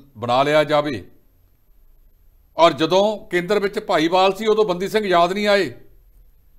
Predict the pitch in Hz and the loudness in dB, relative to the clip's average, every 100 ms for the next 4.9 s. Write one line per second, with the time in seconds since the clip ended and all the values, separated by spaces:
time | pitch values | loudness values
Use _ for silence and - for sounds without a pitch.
0 | - - _ _ _ _ _ - 127 165 | -20 -20 _ _ _ _ _ -16 2 2
1 | 196 170 180 185 185 185 214 190 185 190 | 2 -8 -6 -6 -6 -4 -2 -2 0 0
2 | 190 202 175 - - - _ _ _ _ | 0 0 0 -4 -20 -20 _ _ _ _
3 | _ _ _ _ _ _ 175 147 147 208 | _ _ _ _ _ _ 0 0 2 0
4 | 220 214 202 202 208 190 185 123 | 0 -2 -2 0 0 2 0 -2